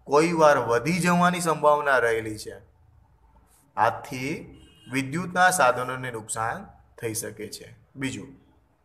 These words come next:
વિદ્યુત પરિપથમાં રાખવાથી વિદ્યુત પ્રવાહની પ્રબળતા વધારે હોય ત્યારે ફ્યુઝનો તાર પીગળી જાય છે. ત્રીજું, આથી તરત જ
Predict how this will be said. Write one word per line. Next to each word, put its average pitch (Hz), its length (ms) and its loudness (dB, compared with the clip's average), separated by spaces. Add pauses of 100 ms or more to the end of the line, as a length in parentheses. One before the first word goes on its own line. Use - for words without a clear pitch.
(280)
વિદ્યુત 135 420 -4
પરિપથમાં 143 1000 2 (720)
રાખવાથી 180 960 2 (520)
વિદ્યુત 139 420 -2
પ્રવાહની 135 400 0
પ્રબળતા 127 540 -2
વધારે 123 460 6
હોય 175 520 0 (260)
ત્યારે 131 200 -2
ફ્યુઝનો 143 720 -4
તાર 117 840 2
પીગળી 117 400 -10
જાય 104 240 -6
છે. 98 240 -14 (720)
ત્રીજું, 151 580 -6 (300)
આથી 123 300 0
તરત 151 400 4
જ 170 220 4